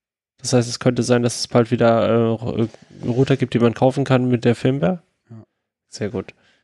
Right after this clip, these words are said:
Speaker 1: Also nicht, die, dass die Firmware drauf ist, aber Router, die für diese Firmware quasi verfügbar sind. Das finde ich gut.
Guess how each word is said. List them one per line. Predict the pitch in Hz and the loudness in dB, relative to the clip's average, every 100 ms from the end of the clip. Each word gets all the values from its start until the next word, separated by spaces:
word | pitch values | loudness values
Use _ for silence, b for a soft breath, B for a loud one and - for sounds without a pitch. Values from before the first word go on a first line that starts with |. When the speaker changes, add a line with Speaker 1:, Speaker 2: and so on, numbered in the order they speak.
| b | b
Speaker 1:
Also | 117 120 - | 2 2 2
nicht, | 135 131 139 | 0 2 2
die, | 131 | 2
dass | 131 | 2
die | 131 | -2
Firmware | 127 127 123 | 0 2 2
drauf | 131 139 | 4 2
ist, | 151 | 2
aber | 120 120 | 2 2
Router, | 113 127 123 113 | 0 2 2 2
die | - 117 110 101 | 0 0 2 0
für | - | -2
diese | 110 107 | -2 -2
Firmware | - 117 110 104 101 101 104 - b b - | 0 2 4 4 4 0 -2 -12 b b -4
quasi | 110 104 104 110 110 | 0 0 0 -2 -4
verfügbar | - 104 110 - 107 | -10 -14 -12 -8 -8
sind. | 107 101 - - | -6 -8 -6 2
Das | 123 | 2
finde | - 127 | 4 2
ich | - | 2
gut. | 117 104 - | 0 0 -2